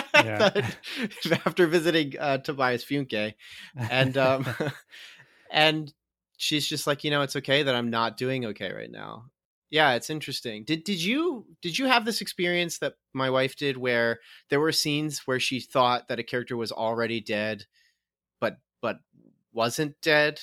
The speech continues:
Speaker 2: So you already mentioned the Jane one, but that's pretty obvious because they show her basement is, like, covered with blood.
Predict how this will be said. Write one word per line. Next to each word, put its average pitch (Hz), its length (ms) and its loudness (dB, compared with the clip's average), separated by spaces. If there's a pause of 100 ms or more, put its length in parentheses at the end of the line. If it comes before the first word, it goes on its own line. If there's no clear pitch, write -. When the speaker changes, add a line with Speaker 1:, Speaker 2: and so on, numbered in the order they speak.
Speaker 2:
So - 160 -4
you 147 180 4
already 180 220 8
mentioned 139 400 -2
the 113 80 -4
Jane 131 360 0
one, 110 180 -4
but 107 100 -6
that's 143 180 0
pretty 151 200 0
obvious 120 420 0
because 110 500 -8 (100)
they 113 160 -4
show 107 520 -2 (960)
her 113 120 0
basement 120 640 -2
is, - 180 -14
like, 113 120 -10
covered 110 300 -4
with 101 160 -12
blood. 120 360 -4